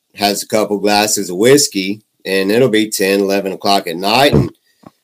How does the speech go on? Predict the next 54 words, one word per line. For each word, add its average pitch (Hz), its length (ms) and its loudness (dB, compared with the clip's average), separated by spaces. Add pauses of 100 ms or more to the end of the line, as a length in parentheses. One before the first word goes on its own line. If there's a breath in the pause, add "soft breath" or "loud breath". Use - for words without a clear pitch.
he'll 135 180 6
go 123 220 6
out 107 240 2
and 101 120 0
grab 104 280 0
that 92 160 -4
horse 135 520 4
and 101 100 -2
just 104 220 -2
do 110 140 2
a 107 80 2
little 107 220 2
work 113 300 2
with 107 200 2
him 101 140 2
in 98 140 0
the 95 80 -4
yard 101 720 2 (380)
and 104 220 2
just 110 220 -2
ask 113 340 2
him 107 120 2
to 101 100 2
do 107 240 0
a 101 40 -2
few 110 220 -4
simple 101 360 -4
things. 131 580 2
And 85 280 -8 (480)
that's 98 260 -2
all 110 160 0
he 101 60 4
wants 117 380 2
out 95 200 -2
of 90 60 -6
that 82 200 -6
horse. 85 420 -4
And 95 80 -6
when 101 120 0
that 101 140 0
horse 101 300 -2
does 107 320 2
it, 104 240 -2 (260)
he's, 117 400 -4 (340)
you 104 140 4
know, 98 180 2
tickled 110 480 0
with 123 300 4
it. 95 280 0
So 92 460 -2 (360 soft breath)
kinda 110 220 4
ends 113 240 4
his 92 160 -6
day 110 640 6